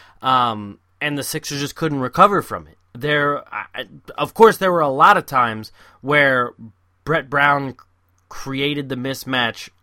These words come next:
on his own by matching up guys, you know, in game one where you had Redick on Tatum. Um, that right there is just a disaster waiting to happen, and it was a disaster.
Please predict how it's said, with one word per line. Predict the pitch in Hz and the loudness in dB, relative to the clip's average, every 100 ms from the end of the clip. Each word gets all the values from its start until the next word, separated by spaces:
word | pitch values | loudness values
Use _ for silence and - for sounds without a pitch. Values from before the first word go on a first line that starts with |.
| - | -4
on | 123 98 | -2 -2
his | 117 101 | -4 4
own | 147 185 117 127 - - - - | 6 6 2 -4 -12 -18 -20 -4
by | 143 135 127 | 4 4 4
matching | 120 127 127 - 123 | 0 0 0 -2 -6
up | 127 123 | -6 -6
guys, | 120 120 117 113 107 | -4 0 0 0 -6
you | 143 135 | -10 -6
know, | 113 | -6
in | 110 104 | -6 -8
game | 131 135 120 | -8 -6 -6
one | 113 170 151 123 123 117 | -2 0 0 -2 -6 -8
where | 120 113 | -8 -8
you | 110 110 | -10 -12
had | 104 113 113 101 104 | -10 -8 -8 -8 -4
Redick | 120 120 113 - | -4 -4 -8 -12
on | 113 101 92 | -10 -8 -10
Tatum. | 90 - 156 147 143 135 123 _ _ _ _ 127 | -16 -8 -6 -4 -6 -8 -12 _ _ _ _ -6
Um, | 120 113 107 101 98 95 - | -2 -2 -2 -6 -12 -18 -8
that | 127 135 - | -4 -4 -6
right | 139 123 113 | -8 -8 -6
there | 127 127 120 | -4 -2 -2
is | 110 101 107 90 | -6 -10 -12 -10
just | 117 107 - | -10 -10 -12
a | 104 | -14
disaster | 98 98 107 107 - 107 | -14 -8 -6 -6 -8 -10
waiting | 101 98 98 | -8 -12 -14
to | 107 | -8
happen, | 117 151 110 95 | -6 -6 -6 -14
and | - 107 98 98 - | -12 -12 -12 -12 -8
it | 127 | -4
was | 131 175 - - _ - _ - | 0 0 0 -14 _ -20 _ -16
a | 135 | -12
disaster. | 113 107 95 - 78 | -8 -8 -10 -14 -20